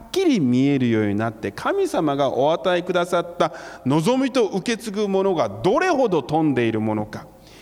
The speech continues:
偉大なものであるかを知って、知ることができるように、知恵と啓示の御霊があなた方に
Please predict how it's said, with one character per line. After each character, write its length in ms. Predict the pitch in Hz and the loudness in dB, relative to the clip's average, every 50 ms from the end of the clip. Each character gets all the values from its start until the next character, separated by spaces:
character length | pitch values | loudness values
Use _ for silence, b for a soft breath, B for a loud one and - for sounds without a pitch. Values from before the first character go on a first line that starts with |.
| B B B | B B B
偉 140 | B 151 196 185 | B 0 2 2
大 280 | 226 233 262 269 269 | 2 2 2 0 2
な 120 | 269 269 262 | 2 2 2
も 120 | 254 262 | 2 2
の 120 | 262 254 | 2 2
で 100 | 208 185 | 2 2
あ 180 | 160 147 160 190 | 0 0 0 0
る 160 | 190 180 170 | 0 -2 -2
か 200 | 156 151 151 131 | -4 -4 -6 -4
を 80 | 123 123 | -6 -8
知 160 | - - 156 | -10 -12 -14
っ 20 | 151 - - - - | -14 -16 -20 -10 -2
て、 380 | - 190 185 170 147 - - 139 | 0 2 2 2 0 0 -4 -4
知 160 | - - 202 | -2 0 0
る 100 | 208 226 | 0 2
こ 140 | 220 262 269 | 2 0 0
と 100 | 285 214 | 2 2
が 140 | 151 123 120 | 0 0 0
で 120 | 127 139 | 0 -2
き 140 | 143 - 185 | -2 -2 0
る 80 | 165 | 0
よ 200 | 156 143 123 117 | 2 2 2 0
う 40 | 123 | 0
に、 240 | 156 208 220 165 - B B B B B B B B | 0 2 0 0 -2 B B B B B B B B
知 300 | - - - 156 180 254 | -4 0 2 2 4 4
恵 120 | 311 330 | 2 2
と 220 | 311 320 196 139 117 | 2 0 0 0 -2
啓 400 | 117 - 160 175 196 202 208 202 | -4 -2 0 2 4 2 2 0
示 100 | 180 180 | -2 -2
の 160 | 196 185 180 | -2 0 0
御 100 | 165 156 | 0 0
霊 40 | 156 156 160 151 147 139 131 | 0 2 0 0 0 0 0
が 180 | 123 113 - | -2 -2 -2
あ 60 | 117 127 | 0 0
な 120 | 147 170 | 0 0
た 140 | 185 196 202 | 0 0 0
方 240 | 208 202 202 165 147 | 0 0 0 0 0
に 140 | 156 156 | 0 0